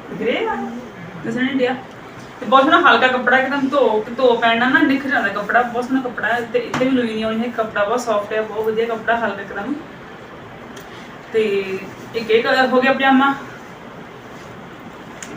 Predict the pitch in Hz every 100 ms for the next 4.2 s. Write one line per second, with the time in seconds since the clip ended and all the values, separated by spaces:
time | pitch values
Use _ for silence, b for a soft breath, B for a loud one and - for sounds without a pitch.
0 | - 202 214 - - 220 214 - 233 233
1 | 208 190 185 185 175 175 175 190 - 190
2 | 180 190 180 208 196 226 214 208 208 208
3 | 202 208 214 233 220 - 247 220 202 214
4 | 240 262